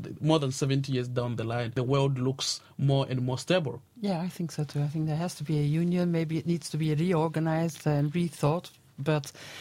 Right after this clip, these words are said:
Speaker 2: the peace side of things is, is amazing. And, and I know
Speaker 1: Mm.
Speaker 2: when I was small, people in Belgium looked at Italians and Spanish people as, as foreigners, and they didn't like them.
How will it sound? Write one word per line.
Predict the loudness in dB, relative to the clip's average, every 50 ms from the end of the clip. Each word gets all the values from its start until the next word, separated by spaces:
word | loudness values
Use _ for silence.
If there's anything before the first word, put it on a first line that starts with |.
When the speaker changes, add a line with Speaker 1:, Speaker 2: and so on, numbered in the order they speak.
| -16 -18 -16 -8 -4
Speaker 2:
the | -4 -4
peace | -2 0 0 0 0 0 -2 -4 -4 -6 -10 -12
side | -8 -2 0 0 0 0
of | -2 -2 -2
things | 0 0 2 2 0 0
is, | -2 -4 -4 -4
is | -4 -2 -2 0
amazing. | 2 2 4 4 4 2 2 0 0 0 2 2
And, | 0 0
and | -2 0 0 0
I | 0 2 2
know | 2 2 2 0 0
Speaker 1:
Mm. | 2
Speaker 2:
when | 2 2 2 2 2
I | 2 2 0
was | 0 -2 -2 -4
small, | -4 -2 0 0 2 2 0 0 -2 -4 -10 -18 -18 -20 -20 -20 -8 -2
people | -2 -2 0 0 0 2
in | 2 2 2
Belgium | 2 0 0 -2 -2 0 0 0 2 2 0 0
looked | 0 -2 -4 -4 -2 -2
at | -2 -2 -2 -6 -14 -12 -10
Italians | -10 -8 -4 -2 0 0 0 0 0 0 0 0 0
and | 0 0
Spanish | -2 -2 -4 -2 0 0 0 0 -2 -4 -6
people | -4 -4 -4 -4 -2 -2 0 0
as, | 0 -2 -4 -8 -10 -8 -4
as | -4 -4 -4 -4 -8
foreigners, | -4 0 2 2 4 4 2 2 0 -2 -2 -2
and | -2 0
they | 0
didn't | 0 0 0 0 0 0 0
like | 0 -2 -2 -2 -4
them. | -2 -2 -2 -2 -4